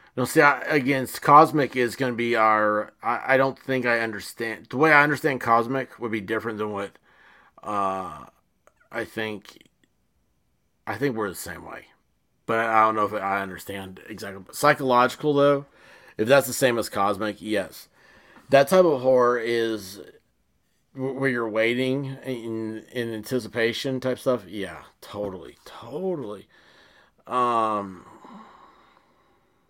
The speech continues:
uh-oh. We lost somebody. <gasps> Zombievers. Yes, oh my gosh. Dude, ha-, you're, oh my gosh, did you listen to me say that about Zombievers?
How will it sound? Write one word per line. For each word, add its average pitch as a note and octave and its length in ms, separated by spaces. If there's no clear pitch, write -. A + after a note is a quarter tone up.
uh-oh. G#2+ 480
We A#2+ 120
lost B2+ 320
somebody. G#2 460
<gasps> G#2 400
Zombievers. D#3 1300
Yes, G#3 640
oh E4 200
my D4 160
gosh. B3 560
Dude, D#4 240
ha-, G#3+ 280
you're, D4 340
oh D4 340
my D#4 160
gosh, C#4 260
did A3 400
you F4 180
listen D4 340
to C#4 80
me C#4+ 140
say B3 260
that D4 280
about A#3 240
Zombievers? C#4 840